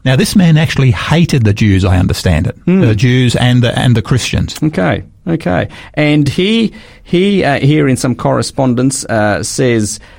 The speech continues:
Speaker 2: uh, "Neither," and I'll quote, "neither human effort, nor the emperor's generosity,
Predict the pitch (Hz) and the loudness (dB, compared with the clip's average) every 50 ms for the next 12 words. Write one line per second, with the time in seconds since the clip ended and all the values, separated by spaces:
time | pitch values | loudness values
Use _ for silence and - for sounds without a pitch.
0 | - - - - 113 107 101 98 98 95 - - 107 117 113 120 127 143 160 170 | -20 -16 -6 -2 0 0 2 2 0 0 -2 0 0 2 2 2 2 0 0 -2
1 | - - - - - - 131 117 107 107 - - 120 95 85 - - - - - | -4 -6 -12 -10 -4 -2 -2 0 -2 -2 -2 -2 -2 -2 -2 -4 -10 -16 -18 -12
2 | - - 123 123 123 127 135 131 123 120 - - 180 190 196 180 151 135 131 - | -2 0 0 2 2 2 2 0 0 -2 -2 -2 0 0 2 2 0 0 -2 -2
3 | 180 185 - - - - - - - - - 135 127 131 135 135 131 127 - 131 | -4 -6 -6 -8 -14 -20 -20 -20 -20 -6 -2 0 2 2 2 2 0 0 0 0
4 | 156 165 165 175 170 160 143 135 - 156 147 135 135 127 123 127 - - 143 - | -2 -2 -2 0 0 0 0 -2 -2 -2 0 0 2 2 0 0 0 -2 -2 0
5 | - 139 151 - | 0 0 0 -2